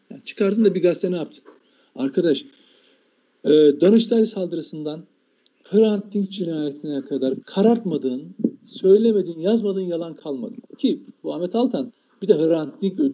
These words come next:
ödülü aldı. Hrant Dink cinayetinin arkasında Ergenekon var, Ergenekon var diye ciyak ciyak bağırıp bununla ilgili yazılar, hepsi Yasemin Çongarlar bunları yazdılar. Bir de buna bu yalanı yazdılar. Tetikçilik yaptılar ve buna bir de Hrant Dink ödülü verdiler.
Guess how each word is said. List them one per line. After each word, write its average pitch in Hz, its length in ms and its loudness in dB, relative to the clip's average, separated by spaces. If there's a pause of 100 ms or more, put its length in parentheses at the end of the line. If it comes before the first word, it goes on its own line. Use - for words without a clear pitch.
(560)
ödülü 147 220 0
aldı. 139 220 -2
Hrant 147 300 0
Dink 175 200 -8
cinayetinin 160 480 -6
arkasında 156 440 -2
Ergenekon 160 480 0
var, 147 100 0
Ergenekon 160 520 2
var 143 220 0
diye 143 180 6 (120)
ciyak 196 360 4
ciyak - 300 0
bağırıp 135 280 2 (140)
bununla 170 220 -2
ilgili 151 280 2
yazılar, 156 480 0
hepsi 190 360 2
Yasemin 151 640 -2
Çongarlar 147 640 -2
bunları 165 260 4
yazdılar. 262 420 4 (380)
Bir - 180 -6
de 170 140 4
buna 247 320 0 (180)
bu 180 80 -2
yalanı 220 240 6
yazdılar. 262 420 -2 (500)
Tetikçilik 233 580 -4
yaptılar 269 520 -4 (140)
ve 165 160 -2
buna 202 160 2
bir 202 60 -4
de 220 100 2
Hrant 180 280 -2
Dink 175 120 0
ödülü 139 260 2
verdiler. 107 320 0